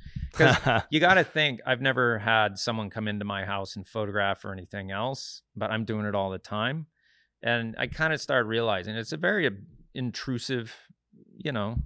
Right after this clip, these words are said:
Speaker 1: experience
Speaker 2: de-,
Speaker 1: for a person to
Speaker 2: definitely.
Speaker 1: own their personal space that they spent so much time working on and getting to just right. And then this whole team comes in and just starts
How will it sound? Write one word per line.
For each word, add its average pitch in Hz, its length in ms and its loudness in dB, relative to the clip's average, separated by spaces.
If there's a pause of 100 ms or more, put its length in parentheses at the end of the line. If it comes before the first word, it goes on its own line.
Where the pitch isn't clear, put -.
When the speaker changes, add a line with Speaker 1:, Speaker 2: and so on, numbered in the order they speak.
(100)
Speaker 1:
experience 120 560 2
Speaker 2:
de-, 90 60 4
Speaker 1:
for 113 80 4
a 110 40 0
person 110 400 4
to 110 60 2
Speaker 2:
definitely. 82 80 -2
Speaker 1:
own 113 240 -4
their 104 100 -4
personal 117 480 -4
space 110 500 -2
that 98 160 -10
they 98 100 -4
spent 98 360 -8 (380)
so - 380 -2
much 131 260 -2
time 107 480 -4
working 113 400 0
on 107 180 0
and 98 160 -6
getting 104 260 2
to 104 140 -12
just 104 320 -10 (180)
right. 107 300 -2 (100)
And 107 160 -4
then 104 240 -2 (360)
this 127 140 0
whole 147 180 4
team 131 340 -2
comes 98 300 -8
in 92 160 -6
and 98 80 -8
just 101 140 -8
starts 107 260 -4